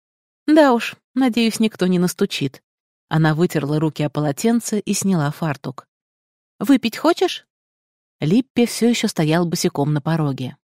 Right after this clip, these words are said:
Ростом чуть ниже Хольгера. Густые черные усы и залысина.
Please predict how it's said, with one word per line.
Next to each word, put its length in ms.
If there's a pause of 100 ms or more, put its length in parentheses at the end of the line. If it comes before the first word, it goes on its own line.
(240)
Ростом 480
чуть 260
ниже 240
Хольгера. 640 (400)
Густые 460
черные 440
усы 360
и 120
залысина. 760